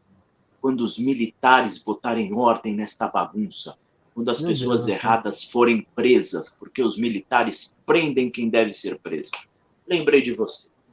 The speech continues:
Speaker 2: Não, é,
Speaker 1: É.
Speaker 2: é por, é... por conta dessas e de outras, Gomão, que quando eu entro no carro do seu uberista ou do seu taxista, e ele pergunta, "E aí, doutor, como vai ser hoje?", eu sempre digo,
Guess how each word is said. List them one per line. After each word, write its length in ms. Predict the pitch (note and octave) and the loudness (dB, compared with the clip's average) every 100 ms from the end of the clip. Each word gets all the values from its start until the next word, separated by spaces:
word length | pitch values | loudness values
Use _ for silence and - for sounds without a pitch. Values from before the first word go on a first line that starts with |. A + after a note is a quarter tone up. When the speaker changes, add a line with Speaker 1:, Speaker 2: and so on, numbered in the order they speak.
| _ _ _ _ - | _ _ _ _ -6
Speaker 2:
Não, 260 | G3 F#3+ | -2 2
é, 60 | F#3+ | 6
Speaker 1:
É. 260 | C#3 C#3 C3+ | 8 8 6
Speaker 2:
é 20 | |
por, 300 | - G#3+ - - _ - | 6 4 4 -8 _ 0
é... 100 | E3+ | 4
por 180 | A3 G#3 | 8 8
conta 340 | A#3 B3+ A#3 | 8 6 4
dessas 720 | E3+ D#3+ F#3+ A3+ A3+ E3 C3+ | 2 2 2 -2 -2 0 2
e 60 | D3+ | 0
de 140 | C#3+ C#3 | 2 4
outras, 500 | C3+ E3+ F3 D#3 B2+ | 6 6 4 0 0
Gomão, 400 | B2+ A#2+ A2+ A2 - - - - | 2 2 0 -4 -10 -20 -20 -16
que 100 | - | -4
quando 300 | - G3+ F#3+ | 2 4 4
eu 100 | E3+ | 4
entro 420 | E3+ E3+ E3 C#3+ | 4 2 4 4
no 120 | C#3+ | 4
carro 420 | - C#3+ D#3 D3+ | 2 0 2 2
do 100 | C#3+ | 2
seu 220 | - C#3+ | 2 4
uberista 840 | D3 C#3 C#3 C3 E3 D#3+ - A#2+ A2+ | 6 8 10 10 8 4 -2 -4 -4
ou 140 | - C#3 | -4 0
do 120 | D3 | 0
seu 200 | - D3 | -2 -6
taxista, 880 | C#3 C#3 - - C#3+ E3 - A#2+ A#2 _ - | -4 -10 -10 -2 2 2 2 -6 -6 _ 0
e 60 | C#3 | 6
ele 140 | D#3 | 6
pergunta, 540 | D3+ D#3 D3+ D3+ D3 D#3 | 6 6 6 6 4 6
"E 120 | F#3+ | 8
aí, 120 | F#3 | 8
doutor, 340 | F3 E3 E3 | 6 6 6
como 220 | D#3 F3 E3 | 6 4 6
vai 120 | D#3 | 4
ser 160 | D#3 D3 | 6 6
hoje?", 480 | D3 F#3+ F3 D3 C#3 | 8 8 8 4 2
eu 80 | |
sempre 320 | C#3 E3 D#3+ D#3 | 0 2 4 6
digo, 460 | C#3 C#3 B2+ A#2 | 8 8 6 4